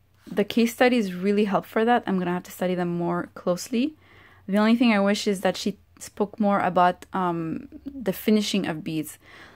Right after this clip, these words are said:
There's so many different reds, for example, of beads, um, from, like, you know, the iridescence to the metallic to the silver lined. Um, it's, it's very easy to get lost. I mean, look at this list.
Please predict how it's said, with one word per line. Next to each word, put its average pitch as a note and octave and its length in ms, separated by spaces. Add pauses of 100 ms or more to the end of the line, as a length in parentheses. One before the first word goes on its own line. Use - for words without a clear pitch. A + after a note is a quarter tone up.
There's A3 200
so C4 180
many B3 400
different G3 880 (580)
reds, F#3 500
for - 140
example, D3+ 540 (180)
of D#3 240
beads, E3 460
um, D#3 440
from, E3 560
like, E3+ 220
you E3+ 80
know, D#3+ 160
the - 140
iridescence E3+ 960
to F3 120
the D#3+ 120
metallic E3 720
to E3+ 80
the D3+ 80
silver D#3+ 340
lined. D3+ 600 (640)
Um, E3+ 520 (600)
it's, G3 280
it's G#3 180 (100)
very A3 240
easy A#3 220
to A#3 100
get - 160
lost. F3 540
I F3+ 140
mean, E3+ 160
look F#3+ 160
at - 80
this E3 160
list. - 320